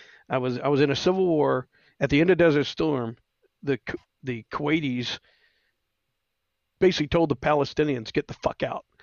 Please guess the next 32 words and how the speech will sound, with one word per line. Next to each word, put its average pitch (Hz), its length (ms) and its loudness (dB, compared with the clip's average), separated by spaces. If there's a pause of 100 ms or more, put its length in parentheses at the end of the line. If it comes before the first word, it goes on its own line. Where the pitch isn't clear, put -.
(460)
And 143 120 -2
the 123 40 -4
Palestinians 160 640 0
had 135 120 0
stayed, 156 640 2
and 123 100 -6
they 139 140 4
were 156 140 0
the 151 100 -2
ones 143 300 -4
who 131 120 0
actually 127 260 -6
did 131 240 -2
the 131 140 2
underground 131 540 0
and 196 100 -10
fought 139 280 -4
the 143 100 -2
Iraqis 127 680 -2
and 120 140 -8
took 147 200 -6
care 147 240 0
of 139 80 0
all 143 160 0
the 139 80 -4
shit. - 300 -2 (400)
The 131 60 -6
Kuwaitis 170 380 0
abandoned 131 580 0
and 127 140 -2
just 127 180 -2
left 139 420 0